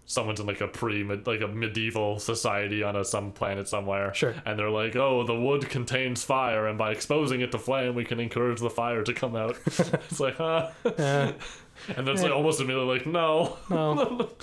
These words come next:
Speaker 1: <laughs>
Speaker 2: I mean, that's the, yeah, no, th-, that's not quite how people would have thought of it.
Speaker 1: Yeah.
Speaker 2: Wood, wood was wood. It burned. They, everyone knew that. That's fine. That's
Speaker 1: Yeah.
Speaker 2: all it needs to be.
Speaker 1: Known that for, for a long time. <laughs>
Speaker 2: But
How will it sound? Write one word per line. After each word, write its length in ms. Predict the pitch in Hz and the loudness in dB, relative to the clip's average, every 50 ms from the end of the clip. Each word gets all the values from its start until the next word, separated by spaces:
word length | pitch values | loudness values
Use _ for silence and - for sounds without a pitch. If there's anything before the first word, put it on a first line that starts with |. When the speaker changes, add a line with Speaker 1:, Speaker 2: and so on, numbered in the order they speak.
| - | -10
Speaker 1:
<laughs> 180 | - - - - | -10 -4 0 2
Speaker 2:
I 40 | 165 | 4
mean, 100 | 180 180 | 4 4
that's 180 | 190 190 - | 2 2 0
the, 140 | - - 185 180 165 | 0 2 2 2 4
yeah, 200 | 160 151 143 143 | 4 4 4 4
no, 360 | 135 139 147 143 139 139 131 - | 2 2 2 2 2 2 0 0
th-, 200 | - 156 151 160 | 0 0 0 0
that's 220 | 160 160 147 - - | 0 0 0 2 0
not 100 | 147 127 | 0 0
quite 200 | - 135 127 117 | 2 0 0 2
how 80 | 117 | 0
people 260 | 113 - 120 - 123 113 | -2 -2 -4 -2 -2 -2
would 80 | 113 | -2
have 60 | 117 - | -2 -2
thought 160 | - 117 113 | -2 -2 -2
of 180 | 117 - - - | -4 -4 -4 -6
it. 140 | 120 - - - | -6 -6 -6 -4
Speaker 1:
Yeah. 240 | 92 87 85 87 87 - - - | -2 -2 -2 -2 -4 -8 -8 -2
Speaker 2:
Wood, 180 | - 147 135 131 - | 0 2 2 2 2
wood 160 | 165 185 165 | 2 2 4
was 180 | 156 147 107 - | 4 4 2 2
wood. 220 | 110 107 107 107 - - - - - - - - | 0 0 -2 -4 -6 -10 -14 -16 -16 -18 -4 0
It 160 | 240 196 - | 0 2 2
burned. 340 | - 113 113 113 113 - - - - - | 2 2 2 0 -2 -2 -6 -10 -8 -4
They, 280 | - 165 156 151 139 - | 0 0 2 0 0 0
everyone 320 | - 156 135 123 123 113 110 | 0 0 2 2 0 0 -2
knew 120 | 110 110 | -4 -4
that. 280 | 113 113 113 117 123 - | -2 -2 -4 -2 -2 0
That's 160 | 170 - - | -2 -2 0
fine. 320 | - 123 110 113 110 113 113 | -2 -2 -2 -2 -2 -4 -4
That's 200 | - 123 180 - | -2 -2 0 2
Speaker 1:
Yeah. 60 | - 139 | 4 4
Speaker 2:
all 100 | 127 117 | 4 2
it 80 | 120 | 2
needs 220 | 120 127 120 - - | 2 0 0 0 0
to 60 | 143 | 0
be. 80 | 123 | 2
Speaker 1:
Known 100 | 131 131 | 2 2
that 140 | 123 127 123 | 2 2 2
for, 260 | - 131 120 117 110 | 2 2 2 2 2
for 200 | - - - 113 110 | 0 0 0 0 2
a 40 | 104 | 2
long 220 | 113 127 143 156 | 2 2 2 2
time. 560 | 143 160 135 120 127 123 117 - - 170 160 - - - | 2 2 2 2 2 0 -2 -2 -4 -8 -8 -8 -12 -20
<laughs> 200 | - - - - | -20 -20 -4 0
Speaker 2:
But 220 | 190 185 165 - | 0 0 0 -2